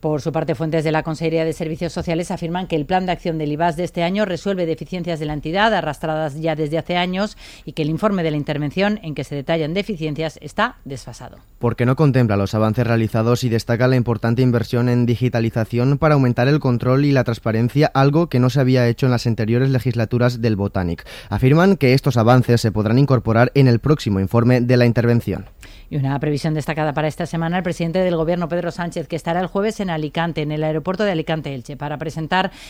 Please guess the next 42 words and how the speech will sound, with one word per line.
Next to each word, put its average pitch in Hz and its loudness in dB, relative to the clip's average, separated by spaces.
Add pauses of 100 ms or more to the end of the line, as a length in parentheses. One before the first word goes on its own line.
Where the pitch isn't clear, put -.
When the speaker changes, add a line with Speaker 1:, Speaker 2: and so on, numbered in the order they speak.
Speaker 1:
el 151 -2
plan 180 2
de 170 0
inversiones 156 -2
de 156 0
aeropuertos 165 -2
para 135 -4
los 135 -6
próximos 180 -4 (300)
cuatro 165 2
años. 127 -6 (280)
Y 202 6
hoy 233 8
estaba 247 2
prevista 220 2
la 185 2
demolición 156 -2
de 196 0
las 175 0
casas 170 0
de 175 0
Playa 175 0
Babilonia, 170 2
en 185 -2
Guardamar 151 -2
del 147 -2
Segura. 196 0
Finalmente 190 0
no 175 0
ha 165 -2
comenzado, 202 0
nos 190 -4
cuenta 147 -4
lo 143 -4
que 156 -4
ha 143 -4
pasado 156 -2
desde 139 -4
Radio 175 -2
Orihuela, 160 -2
Luis 170 -4
Semperé. 123 -12